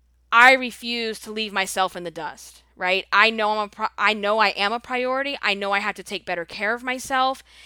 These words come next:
and it's time to do that. It is time. Because the other thing is, I know when I don't put myself as a priority and I'm not taking good care of me, guess what? Everybody else suffers from it.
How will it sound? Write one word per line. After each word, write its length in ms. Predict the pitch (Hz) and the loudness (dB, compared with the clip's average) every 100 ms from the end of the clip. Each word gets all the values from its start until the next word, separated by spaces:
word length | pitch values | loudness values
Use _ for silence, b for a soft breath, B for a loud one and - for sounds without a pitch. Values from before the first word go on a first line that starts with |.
| B B | B B
and 100 | 233 | -2
it's 160 | 233 | -2
time 540 | - - 226 220 220 202 | -6 -6 0 2 2 -4
to 120 | - 190 | -14 -16
do 280 | 165 180 | -14 -12
that. 420 | 165 135 - - - _ _ - | -8 -8 -10 -18 -20 _ _ -12
It 100 | 214 | -8
is 140 | 208 | -8
time. 500 | - - 190 - 104 _ B B B | -8 -6 -4 -4 -6 _ B B B
Because 340 | - 240 269 220 | -8 0 0 -2
the 120 | 277 | 0
other 220 | - 311 349 | 4 4 4
thing 240 | 311 262 | -2 -2
is, 480 | 254 226 190 180 - - | 0 2 0 -4 -8 2
I 220 | 247 285 | 2 2
know 400 | 247 262 226 180 | 2 0 2 -2
when 160 | 202 - | -4 -2
I 180 | 214 262 | 2 2
don't 180 | 285 - | 0 -4
put 200 | 226 - | -8 -4
myself 380 | 262 262 277 277 | -4 -2 -4 -4
as 100 | 277 | -8
a 80 | |
priority 640 | 277 277 285 285 277 285 277 | -8 -6 -4 -2 -2 -2 -4
and 80 | - | 0
I'm 200 | 214 247 | 0 2
not 200 | 247 - | 0 -2
taking 320 | 208 214 247 | -6 -6 -6
good 160 | 262 | -8
care 300 | - 269 269 | -8 -6 -4
of 100 | 269 | -4
me, 300 | 262 269 277 - | -6 -6 -8 -4
guess 280 | 240 220 208 | -4 -4 -4
what? 260 | 196 143 - _ _ _ _ - | -4 -4 -6 _ _ _ _ -2
Everybody 480 | 220 254 220 190 | -2 0 0 2
else 160 | 190 190 | 0 0
suffers 460 | - 180 - 165 - | -2 -6 -6 -12 -10
from 200 | 156 160 | -10 -10
it. 160 | 208 | -12